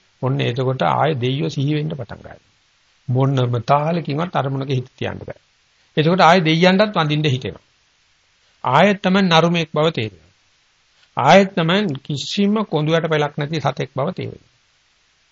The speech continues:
ආත්මයක් නැති බව සතෙක් බව තේරෙනවා. ඒ නිසා භාවනා කරන පටන් අර ගන්න සීයට අනූනමයක්ම අතහැරලා යනවා. ඒක පිළිබඳවත් වැඩි සැලෙන්ට යන්න එපා.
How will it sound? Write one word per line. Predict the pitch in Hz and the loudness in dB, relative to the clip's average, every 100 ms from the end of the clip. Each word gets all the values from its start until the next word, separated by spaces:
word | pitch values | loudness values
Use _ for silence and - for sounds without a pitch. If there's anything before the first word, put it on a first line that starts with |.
| - | -8
ආත්මයක් | 127 131 156 151 | -4 -4 -4 -4
නැති | 151 139 143 | -6 -8 -4
බව | 143 | -4
සතෙක් | 127 131 139 | -4 -6 -6
බව | 131 131 | -4 -4
තේරෙනවා. | 123 117 151 | -4 -4 -4
ඒ | |
නිසා | 127 - 143 - _ _ _ _ | -4 -4 -4 -4 _ _ _ _
භාවනා | 127 123 147 180 180 175 | -4 0 2 2 0 -2
කරන | 160 151 | -2 -2
පටන් | 143 123 117 139 | -2 -2 -2 -2
අර | 147 | -2
ගන්න | 143 151 151 160 | -2 -2 -2 -4
සීයට | 139 131 139 | -6 -6 -6
අනූනමයක්ම | 147 131 151 160 151 147 143 190 | -4 -4 -2 -2 -2 -4 -6 -6
අතහැරලා | 185 - 131 135 101 | -6 -6 -6 -6 -8
යනවා. | - _ _ _ _ _ _ _ _ _ _ _ _ _ _ _ _ - | -12 _ _ _ _ _ _ _ _ _ _ _ _ _ _ _ _ 0
ඒක | 170 196 | 4 4
පිළිබඳවත් | 214 233 226 220 220 214 226 | 4 2 2 2 2 2 2
වැඩි | - 175 190 | 0 0 0
සැලෙන්ට | 190 151 151 147 | 2 2 0 0
යන්න | 135 127 | -2 -2
එපා. | 117 120 98 120 | -4 -4 -2 0